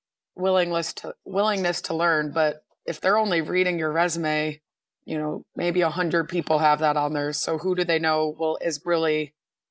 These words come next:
kind of that person who's gonna take initiative? So I think I don't have the one answer, but part of it, you know, if you're in person and your, your,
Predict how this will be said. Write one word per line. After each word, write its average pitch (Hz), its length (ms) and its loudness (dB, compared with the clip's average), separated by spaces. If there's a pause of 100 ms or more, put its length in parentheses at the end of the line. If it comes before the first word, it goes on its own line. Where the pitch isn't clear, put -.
kind 165 220 0
of 147 100 -2
that 160 200 2
person 160 360 -4
who's 156 240 -4
gonna 151 440 -2 (120)
take 175 220 -2
initiative? 208 800 -4 (440)
So - 140 -6
I 190 60 2
think 190 440 -2 (180)
I 175 100 2
don't 165 200 4
have 156 340 4
the 165 160 2
one 156 260 2
answer, 202 360 0
but 196 200 0
part 190 240 2
of 190 80 0
it, 170 280 0 (340)
you - 120 -4
know, 165 140 2
if 160 140 -6
you're 165 200 2
in 156 60 -4
person 165 500 0
and 156 280 -2
your, - 180 2
your, - 180 0